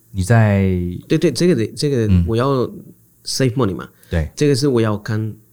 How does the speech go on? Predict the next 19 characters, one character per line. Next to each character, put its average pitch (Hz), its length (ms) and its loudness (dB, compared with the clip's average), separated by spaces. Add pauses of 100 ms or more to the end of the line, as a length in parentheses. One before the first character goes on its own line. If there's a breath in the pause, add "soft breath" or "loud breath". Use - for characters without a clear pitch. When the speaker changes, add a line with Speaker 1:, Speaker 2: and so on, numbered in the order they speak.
Speaker 2:
要， 117 200 0
要 131 140 0
看 120 280 -4
我 107 120 0
要 104 200 -2
做 104 220 -4
什 - 160 -8
么。 - 80 -16
Speaker 1:
做 92 160 2
什 - 160 -6
么， - 100 -10 (140)
对。 78 300 -8
Speaker 2:
我 120 220 0
的， 104 320 -2
因 120 100 0
为 113 160 0
我 110 240 -4
想 143 260 0
买 71 540 -4